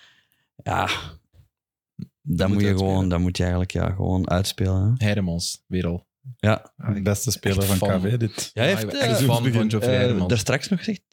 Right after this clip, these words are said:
Speaker 1: vijf goals en drie assists.
Speaker 2: Ja.
Speaker 1: Ja. Dat is vrij goed, hè?
Speaker 3: Ja.
Speaker 2: Ja, dat is, eh,
Speaker 3: Ja.
Speaker 2: best oké.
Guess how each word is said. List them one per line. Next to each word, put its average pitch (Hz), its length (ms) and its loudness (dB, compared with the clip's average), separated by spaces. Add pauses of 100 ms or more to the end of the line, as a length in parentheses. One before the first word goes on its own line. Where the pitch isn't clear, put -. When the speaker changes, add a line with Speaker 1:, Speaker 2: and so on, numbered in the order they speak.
(280)
Speaker 1:
vijf - 420 0
goals 160 300 0
en 156 100 4
drie 127 160 2
assists. - 560 -6 (340)
Speaker 2:
Ja. - 180 -2
Speaker 1:
Ja. 139 100 2
Dat - 1400 -12
is - 40 -12
vrij 95 180 0
goed, 104 140 0
hè? 120 60 0 (260)
Speaker 3:
Ja. 95 160 2
Speaker 2:
Ja, 139 100 4
dat - 280 4
is, 135 240 -4
eh, 110 140 2
Speaker 3:
Ja. 139 80 4
Speaker 2:
best 151 220 2
oké. 151 340 -2